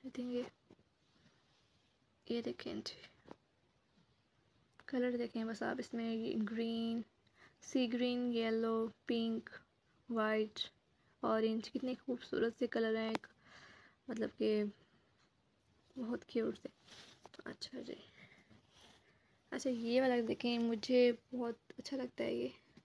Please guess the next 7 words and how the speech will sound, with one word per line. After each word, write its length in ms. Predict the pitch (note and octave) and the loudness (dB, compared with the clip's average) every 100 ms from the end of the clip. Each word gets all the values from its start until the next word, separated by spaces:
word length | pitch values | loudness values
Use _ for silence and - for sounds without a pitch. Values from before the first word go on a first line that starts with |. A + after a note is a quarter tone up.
| _ _ - - - - - _ - _ - - _ _ _ - - - | _ _ -18 -8 -6 -6 -10 _ -20 _ -18 -18 _ _ _ -18 -18 -10
इसके 240 | C4 - C4+ | -10 0 2
बाद 240 | C4 C4 | 2 2
ये 100 | B3+ | 2
दिखाऊंगी 440 | B3+ B3+ C4 C4 C4 | 2 -2 -8 -4 -2
आप 200 | C4+ C4+ | -4 -4
लोगों 160 | C4+ B3+ | -8 -8
को, 140 | C#4+ | -12